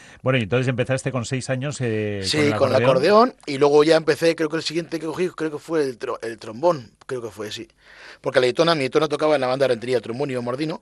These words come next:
Speaker 1: Ah.
Speaker 2: Yo no le conocí, ¿eh? Murió antes que
Speaker 1: Ya, ya.
Speaker 2: de yo nacer,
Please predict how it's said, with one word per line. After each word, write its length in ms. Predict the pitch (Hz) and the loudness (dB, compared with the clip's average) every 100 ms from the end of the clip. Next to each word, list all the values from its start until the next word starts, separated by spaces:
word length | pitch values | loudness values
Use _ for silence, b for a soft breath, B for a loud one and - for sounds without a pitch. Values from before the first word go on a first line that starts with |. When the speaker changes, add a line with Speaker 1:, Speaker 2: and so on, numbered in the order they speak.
| _ _ _ | _ _ _
Speaker 1:
Ah. 280 | - 110 139 _ _ - - | -12 -10 -10 _ _ -20 -10
Speaker 2:
Yo 140 | 127 | -6
no 80 | 123 | -4
le 80 | 113 | -4
conocí, 340 | 113 104 123 | -8 -8 -6
¿eh? 60 | 160 | -6
Murió 200 | 117 120 | -6 -8
antes 200 | 117 107 | -8 -8
que 260 | 113 110 104 98 | -8 -8 -8 -8
Speaker 1:
Ya, 140 | 98 | -8
ya. 140 | 98 95 | -8 -10
Speaker 2:
de 80 | 113 | -8
yo 100 | 123 | -6
nacer, 360 | 123 175 - | -4 -4 -6